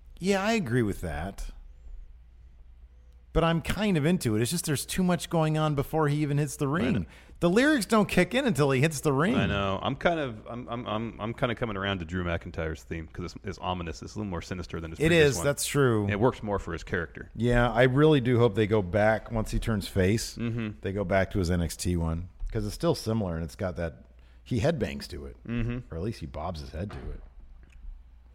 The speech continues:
Speaker 2: Uh, G M Spud, is Lars Sullivan a SmackDown guy or a Raw guy?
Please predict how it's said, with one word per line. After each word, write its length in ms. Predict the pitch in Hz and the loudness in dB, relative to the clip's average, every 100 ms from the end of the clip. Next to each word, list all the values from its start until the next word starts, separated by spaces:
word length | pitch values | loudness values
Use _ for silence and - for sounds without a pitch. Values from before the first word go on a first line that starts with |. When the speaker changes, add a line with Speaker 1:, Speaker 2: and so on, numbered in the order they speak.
| - - | -20 -10
Speaker 2:
Uh, 280 | - 95 92 | -4 0 0
G 220 | 87 113 147 | 0 2 4
M 100 | 123 | 4
Spud, 440 | - - 135 123 | 0 4 8 8
is 120 | 123 107 | 4 2
Lars 300 | 113 120 - | 4 4 4
Sullivan 400 | 127 120 113 101 | 4 6 4 -2
a 40 | |
SmackDown 640 | - 113 113 - 110 107 | -4 0 0 0 0 0
guy 280 | 101 104 107 | 4 6 6
or 220 | 104 104 98 | 6 4 2
a 40 | |
Raw 520 | 90 101 113 104 90 | 4 6 8 8 4
guy? 520 | 80 87 80 78 87 | 0 -2 0 -2 -4